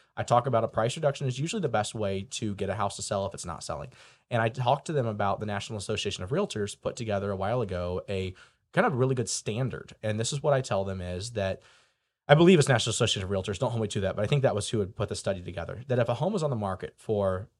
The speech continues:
two weeks and you get no activity on the house whatsoever, no showings, no offers,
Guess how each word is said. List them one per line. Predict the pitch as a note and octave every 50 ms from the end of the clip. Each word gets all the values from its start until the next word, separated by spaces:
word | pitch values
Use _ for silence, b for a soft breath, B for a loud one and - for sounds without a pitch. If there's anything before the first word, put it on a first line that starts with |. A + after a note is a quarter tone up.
| _ _
two | - - D#3 C3+
weeks | F#2+ E2+ - - - - - - - _ _ _ _ _ _ _ _ -
and | A2 G#2+
you | G#2
get | G2+ F#2+ -
no | G2 G2+ G#2 A2 A#2+ C#3 C3+
activity | - - - G#2+ G2+ F#2+ F#2 F#2
on | F#2
the | F2+ F2
house | F#2 F#2 - - -
whatsoever, | F2 F2 - - G2+ F#2+ F2 F2 F2 F#2 F#2
no | F2+ F#2 F#2 F2+
showings, | - - - E3 D3+ C#3 C3+ B2+ A#2+ A#2 -
no | G2 - -
offers, | C3+ C#3 C#3 C3 - C3 B2+ B2 -